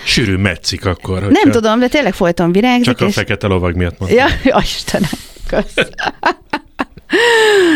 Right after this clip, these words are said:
Speaker 2: De hogy, hogy akárhol járunk, most kimegyek,
Speaker 1: Hát
Speaker 2: ki-, ki-
Speaker 1: ellenálló, hát
Speaker 2: el-,
Speaker 1: na.
Speaker 2: ellenáll-, igen, de hogy közben meg egy csomó helyen, tehát hogy itt kinézek, azért itt egy nem tudom hány sávos út van,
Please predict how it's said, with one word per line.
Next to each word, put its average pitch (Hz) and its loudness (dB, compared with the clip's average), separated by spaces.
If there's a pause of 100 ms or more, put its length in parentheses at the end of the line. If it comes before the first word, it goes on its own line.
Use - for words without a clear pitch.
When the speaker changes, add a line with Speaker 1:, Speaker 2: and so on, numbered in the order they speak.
(120)
Speaker 2:
De 220 4
hogy, 262 2
hogy 254 2
akárhol 226 2
járunk, 202 2
most 208 0
kimegyek, 277 4
Speaker 1:
Hát 254 0
Speaker 2:
ki-, 277 0
ki- 269 4
Speaker 1:
ellenálló, 85 -2
hát 98 0
Speaker 2:
el-, 233 2
Speaker 1:
na. - 0
Speaker 2:
ellenáll-, 160 2 (160)
igen, 277 4
de 262 2
hogy 247 2
közben 254 2
meg 247 4
egy 254 2
csomó 254 4
helyen, 214 4
tehát 190 0
hogy 202 -2
itt - -2
kinézek, 226 2
azért 214 0
itt 214 -2
egy 214 -2 (280)
nem 240 0
tudom 175 0
hány 170 4
sávos 165 2
út 196 2
van, 254 4